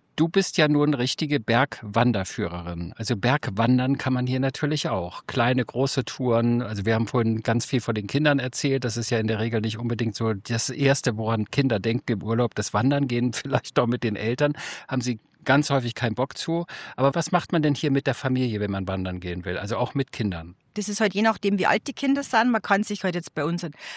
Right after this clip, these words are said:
Speaker 2: am Tourist Office kann man sich melden und kann man halt uns buchen. Wir sind mehrere Bergwanderführer und dann kann man je nachdem, kindgerecht, kann man halt auch Führungen machen.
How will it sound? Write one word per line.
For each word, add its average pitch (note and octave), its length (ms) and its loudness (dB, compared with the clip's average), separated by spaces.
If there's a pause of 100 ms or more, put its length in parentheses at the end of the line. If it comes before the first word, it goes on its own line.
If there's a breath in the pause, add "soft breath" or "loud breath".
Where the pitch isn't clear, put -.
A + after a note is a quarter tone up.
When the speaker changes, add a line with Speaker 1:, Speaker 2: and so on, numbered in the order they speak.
(120 loud breath)
Speaker 2:
am E3 160 -4
Tourist - 560 -4
Office A3 420 -4
kann E3 160 -2
man D#3+ 80 -4
sich - 240 -10
melden B3+ 460 4
und G3+ 220 -2
kann F3+ 180 0
man F3 160 0
halt D3+ 220 -4
uns F3 260 -4
buchen. B3+ 400 2
Wir F3+ 80 2
sind D#3+ 240 -2
mehrere B3 460 2 (440 loud breath)
Bergwanderführer G#3 880 2
und F#3 80 -2
dann E3+ 160 -4
kann F3 160 -2
man F3 80 -2
je F#3 140 0
nachdem, G3+ 520 0
kindgerecht, F#3 640 -4
kann E3 140 -2
man E3 140 -2
halt D#3 180 -4
auch - 140 0
Führungen C4 440 2
machen. A3 340 0